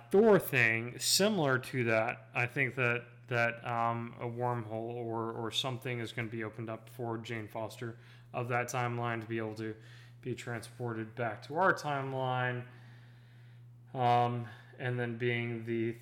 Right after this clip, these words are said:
female Thor with Mjolnir, because we have to have, in some way, shape, or form, Mjolnir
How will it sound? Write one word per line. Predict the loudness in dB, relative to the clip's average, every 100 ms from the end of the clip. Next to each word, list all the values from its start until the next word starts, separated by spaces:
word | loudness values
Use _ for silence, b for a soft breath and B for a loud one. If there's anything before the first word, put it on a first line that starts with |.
| -14 -18 -6
female | -2 0 2 0
Thor | 0 2 4
with | 6 4 4
Mjolnir, | 0 2 2 2 2 0
because | -2 -4 0
we | 2
have | 2 0
to | -2
have, | 0 -2 -6
in | -4
some | -2 0 0 0
way, | 0 0
shape, | 0 -2 -2 -4
or |
form, | -8 -6 -6 -4
Mjolnir | -2 -2 -2 -4 -6